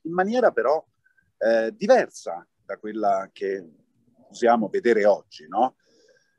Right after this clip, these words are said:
Eh, non è facile affrontare la malattia, un amico che ce l'ha, un fratello, un parente, è veramente difficile, è veramente pesante.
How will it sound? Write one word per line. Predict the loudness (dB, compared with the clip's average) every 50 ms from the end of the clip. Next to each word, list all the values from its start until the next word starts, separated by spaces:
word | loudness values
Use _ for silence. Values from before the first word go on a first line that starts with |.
| _ _ _
Eh, | -16 -16 -16 -16 -18 -20 -20 -20 -20 -20 -20 _ -20 -20 -20 -20 -20 -20 -20 -20 _ _
non | -2 2 4 4
è | 4
facile | 4 4 2 4 4 2 0 -2 -8 -8 -8 -8 -10 -12 _ _ _
affrontare | -18 -18 -18 -12 -8 -8 -6 -6 -4 0 2 4 4 4 4 2 2 0 -2 -4 -6 _
la | -6 -6 -4
malattia, | -2 -2 -4 -4 -6 -8 -8 -6 -4 -4 -6 -8 -10 -12 _ _ _ _ _ _ _ _ _ _
un | -2 0 2
amico | 2 2 0 2 2 0
che | 0 0 -4
ce | -8 -6 -4 0
l'ha, | 2 2 2 2 -2 -8 _ _ _ _ _
un | -20 -20
fratello, | -10 -6 -6 -4 -2 0 0 0 0 -2 -4 -6 -8 -8 -8 -12 _
un | _ _
parente, | _ -2 0 0 0 -2 -4 -8 -14 _ -12 -12 -12 -14 _ _ _ _ _ _
è | -4
veramente | -2 0 0 0 0 -2 -4 -10
difficile, | -14 -14 -18 -16 -14 -12 -12 -12 -12 -14 -14
è | -10
veramente | -8 -6 -4 -4 -4 -4 -6
pesante. | -8 -8 -12 -12 -12 -12 -14 -18 -20 -20 -20